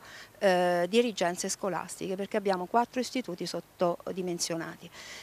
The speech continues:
E, ehm, sì, il, il, il,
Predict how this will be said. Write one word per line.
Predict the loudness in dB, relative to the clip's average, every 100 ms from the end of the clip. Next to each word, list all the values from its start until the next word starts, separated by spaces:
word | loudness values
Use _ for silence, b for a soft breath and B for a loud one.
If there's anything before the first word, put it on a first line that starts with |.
| B 4
E, | 6 6 2 0
ehm, | 0 2 2 0 -2 -4 -6 -6 -2
sì, | 4 6 6 4
il, | -4 -2
il, | 0 4 8 8 8 4 0
il, | -2 -2 -2